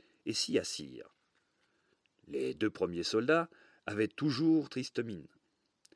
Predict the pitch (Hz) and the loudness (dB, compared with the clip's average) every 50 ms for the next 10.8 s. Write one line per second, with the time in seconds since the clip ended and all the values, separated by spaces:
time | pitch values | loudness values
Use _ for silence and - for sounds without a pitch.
0 | _ - - - - - - - - 107 110 127 131 120 143 185 208 175 - - | _ -20 -20 -20 -20 -20 -14 -8 -4 -2 0 0 4 8 8 8 8 6 4 2
1 | 123 85 82 80 - - 110 120 117 92 - 76 76 - - 143 139 - - 202 | 2 2 2 -2 -8 -6 -4 -4 -4 -2 -2 -4 0 2 2 2 4 4 4 4
2 | 151 104 90 95 120 131 131 117 120 143 180 170 - 101 87 - 101 92 92 92 | 4 4 4 4 4 4 4 2 2 0 0 0 -2 -4 -4 -4 -2 0 0 0
3 | 87 107 113 135 160 - - - - - 78 76 - - - _ _ _ _ _ | 0 0 0 0 0 0 -2 -6 -10 -12 -12 -12 -14 -16 -20 _ _ _ _ _
4 | _ _ _ _ _ - - _ - - 98 107 117 127 139 127 - - 139 143 | _ _ _ _ _ -20 -20 _ -2 2 4 6 6 6 6 4 2 -2 0 4
5 | 151 160 151 151 151 143 190 190 175 117 - _ _ _ _ _ _ - - 123 | 6 8 10 10 10 10 8 6 6 2 -2 _ _ _ _ _ _ 2 4 6
6 | 135 131 165 170 156 131 - 180 185 175 202 180 175 190 202 208 208 208 208 - | 6 8 6 4 2 2 0 0 6 8 8 8 8 6 4 2 2 0 -2 0
7 | - 196 - 101 95 - 127 139 139 131 127 113 95 82 - _ _ _ _ _ | 4 6 8 8 8 8 6 4 0 -2 -2 -4 -4 -6 -8 _ _ _ _ _
8 | _ _ _ _ _ _ _ _ _ _ _ _ _ _ _ - - 262 349 370 | _ _ _ _ _ _ _ _ _ _ _ _ _ _ _ 0 4 6 8 8
9 | 370 381 - - 226 233 208 - - - _ _ _ _ _ _ _ _ - - | 8 8 6 4 4 4 4 4 2 0 _ _ _ _ _ _ _ _ -14 -12
10 | 87 - - 95 92 98 92 90 90 95 92 87 - 101 82 | -10 -6 -4 -2 2 4 4 4 4 4 0 0 0 -2 -2